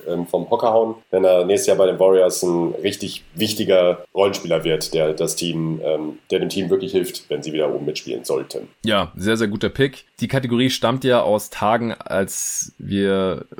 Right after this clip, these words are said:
Speaker 2: Jahrgänge redraftet haben, wo die Karrieren schon längst abgeschlossen waren. Also ist natürlich dieses Spieler, den man immer noch nicht aufgegeben hat, auch wenn schon längst viel zu spät ist und der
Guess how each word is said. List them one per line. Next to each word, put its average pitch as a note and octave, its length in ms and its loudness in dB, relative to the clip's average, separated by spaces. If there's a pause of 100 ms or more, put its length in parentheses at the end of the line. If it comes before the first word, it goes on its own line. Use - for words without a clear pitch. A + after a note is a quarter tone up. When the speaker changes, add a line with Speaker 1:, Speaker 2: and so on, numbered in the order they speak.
(180)
Speaker 2:
Jahrgänge G#2 500 0
redraftet G#2 560 -2
haben, G2 320 0
wo F#2 60 0
die F2 60 -6
Karrieren F#2+ 260 0
schon F#2+ 100 -4
längst F2 160 -6
abgeschlossen - 440 -4
waren. D2 200 -4
Also D#2 220 -4
ist - 100 -8
natürlich D#2+ 240 -6
dieses D#2+ 240 -8
Spieler, F2+ 240 -2
den E2+ 140 -2
man D#2+ 80 -4
immer G2+ 160 0
noch F#2 80 -2
nicht F2+ 140 -6
aufgegeben F#2 400 -2
hat, E2+ 140 -8
auch D#2+ 120 -6
wenn F2 80 -6
schon F2 180 -6
längst F2+ 300 -6
viel G2+ 180 -2
zu - 120 -12
spät G#2+ 260 -2
ist - 100 -8
und F2 240 -2 (340)
der F2 600 0